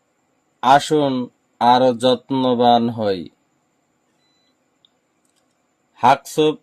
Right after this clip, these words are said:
আনে পাঠ পরিচিতি। ব্যাকরণ হলো থরক হাদা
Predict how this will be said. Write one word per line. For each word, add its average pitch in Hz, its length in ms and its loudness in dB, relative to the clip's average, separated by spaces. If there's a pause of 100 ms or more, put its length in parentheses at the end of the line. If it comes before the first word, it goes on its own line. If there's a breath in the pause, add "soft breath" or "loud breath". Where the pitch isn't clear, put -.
(120)
আনে 120 480 -4 (1160)
পাঠ 131 380 4
পরিচিতি। 120 720 -6 (1500)
ব্যাকরণ 135 640 0
হলো 131 440 0 (360)
থরক 131 400 2
হাদা 120 540 2